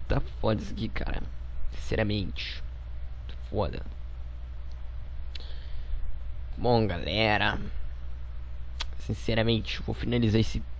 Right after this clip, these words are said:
podcast sem menor conteúdo.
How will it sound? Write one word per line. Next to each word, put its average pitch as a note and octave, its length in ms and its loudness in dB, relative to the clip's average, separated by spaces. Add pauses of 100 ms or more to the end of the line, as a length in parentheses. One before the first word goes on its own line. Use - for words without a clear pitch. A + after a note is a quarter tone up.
(680)
podcast G#2 720 2 (720)
sem A#2 220 6 (160)
menor G#2 540 4
conteúdo. C3+ 840 6